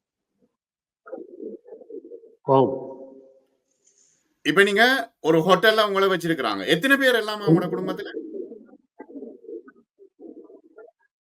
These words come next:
Speaker 1: எல்லாம் நாலு பேர்.
Speaker 2: ஓகே, எத்தனை ப-, பிள்ளைகள் ரெண்டா?
Speaker 1: என்னோட நாலு. பிள்ளைகள் ரெண்டு.
Speaker 2: ஓகே. இப்ப பிள்ளைகளுக்கு வந்து,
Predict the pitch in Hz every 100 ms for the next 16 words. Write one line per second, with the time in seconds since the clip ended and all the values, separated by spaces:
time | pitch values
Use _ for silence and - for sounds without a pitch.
0 | _ _ _ _ _ _ _ - 127 170
1 | 156 123 131 143 143 120 95 - - -
2 | - - _ _ _ - _ _ - 143
3 | 143 101 - 139 196 170 143 147 139 127
4 | 123 165 180 165 131 107 92 101 170 _
5 | - 127 139 147 135 110 85 92 - -
6 | - - - _ - - - - - -
7 | - - - - _ - - 147 139 147
8 | 131 147 165 - - - - - _ _
9 | _ _ 143 147 - 190 226 233 226 220
10 | 196 180 127 208 254 277 277